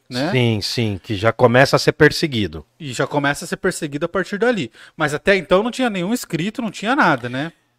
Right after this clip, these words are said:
Speaker 2: Nenhum escrito sistematizado, não é, não estava organizado isso,
Speaker 1: Hum.
Speaker 2: né? Existiam o
Speaker 1: Porque não tem o lance de, de as coisas ter-, terem sido escritas quase dois, dois mil
Speaker 2: Ah, não,
Speaker 1: anos,
Speaker 2: mas
Speaker 1: ah,
Speaker 2: aí
Speaker 1: aliás,
Speaker 2: o,
Speaker 1: dois mil
Speaker 2: o,
Speaker 1: anos,
Speaker 2: não,
Speaker 1: não,
Speaker 2: não, mas
Speaker 1: duzentos anos depois.
Speaker 2: Mas então, o Antigo Testamento é de antes de Cristo.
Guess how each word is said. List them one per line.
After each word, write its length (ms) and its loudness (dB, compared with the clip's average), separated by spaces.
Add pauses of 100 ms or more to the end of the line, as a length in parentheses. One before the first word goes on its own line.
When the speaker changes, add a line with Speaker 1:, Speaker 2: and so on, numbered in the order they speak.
Speaker 2:
Nenhum 280 4
escrito 360 -2
sistematizado, 1080 2
não 180 -4
é, 80 0
não 160 0
estava 340 2
organizado 1120 2
isso, 400 -12
Speaker 1:
Hum. 340 -12
Speaker 2:
né? 180 0
Existiam 920 0
o 40 0
Speaker 1:
Porque 180 4
não 100 -2
tem 120 2
o 40 4
lance 300 -2
de, 280 -4
de 180 -2
as 140 0
coisas 200 -2
ter-, 340 -4
terem 240 -2
sido 240 -14
escritas 500 -12
quase 260 0
dois, 280 -4 (180)
dois 220 2
mil 80 0
Speaker 2:
Ah, 40 4
não, 120 4
Speaker 1:
anos, 80 2
Speaker 2:
mas 180 0
Speaker 1:
ah, 60 6
Speaker 2:
aí 80 6 (140)
Speaker 1:
aliás, 180 6
Speaker 2:
o, 40 -2
Speaker 1:
dois 140 2
mil 100 2
Speaker 2:
o, 80 0
Speaker 1:
anos, 120 -2
Speaker 2:
não, 80 6
Speaker 1:
não, 80 2
Speaker 2:
não, 100 0
mas 140 -2
Speaker 1:
duzentos 320 -4
anos 180 -6
depois. 260 -8
Speaker 2:
Mas 200 4
então, 320 2
o 80 4
Antigo 340 0
Testamento 680 2
é 60 2
de 200 2
antes 280 2
de 80 -2
Cristo. 540 0